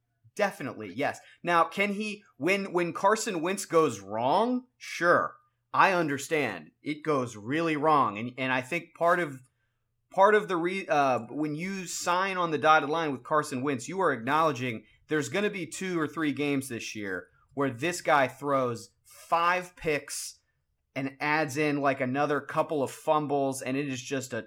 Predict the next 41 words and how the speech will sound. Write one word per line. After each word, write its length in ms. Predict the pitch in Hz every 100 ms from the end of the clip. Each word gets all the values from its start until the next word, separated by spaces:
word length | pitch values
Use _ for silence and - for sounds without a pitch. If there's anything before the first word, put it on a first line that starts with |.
| -
total 460 | 151 170 170 156
train 420 | 151 - 151 147 135
wreck, 280 | 139 127
and 100 | 117
you 100 | 131
have 160 | 127 107
no 280 | 110 131 131
chance 340 | - 120 113
to 100 | 120
win 180 | 110 107
that 220 | 101 87
game. 340 | 117 117 98 - _ _ _ _ _ _ _ _ _
I, 220 | 185 240 247
i-, 100 | 233 -
if, 460 | 180 185 185 175 -
if 180 | 165 175
you 100 | 214
told 280 | 254 202 185
me 260 | 175 123 - -
the 300 | 135 139 - 143
Washington 520 | 165 165 135 - 123
Super 460 | - - - 190 220
Bowl 220 | 214 214
odds 280 | 214 220 220
didn't 220 | 233 214
change, 340 | 233 214 214 -
I 100 | 180
would 120 | 180
kinda 240 | 180 151 143
understand 520 | 135 120 123 104 80
that. 140 | - _ _ _ - _ _ _ _ -
But 160 | 156
you're 140 | 214 247
telling 320 | 262 262 233
me 100 | 208
their 160 | 202
divisional 800 | 131 139 104 98 156 170 233 233
odds, 380 | 233 233 233 135
this 260 | 180 214 131
garbage 680 | 117 156 175 202 190 170 165
division 640 | 127 147 151 170 170